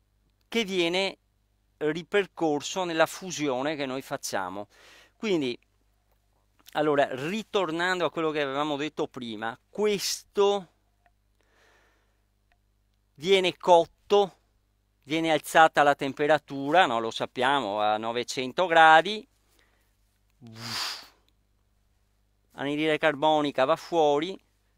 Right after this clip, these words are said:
rimane la zolla, che sarebbe un sasso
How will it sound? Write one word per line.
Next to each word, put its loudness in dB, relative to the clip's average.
rimane -4
la 0
zolla, 0
che -20
sarebbe -8
un -10
sasso -4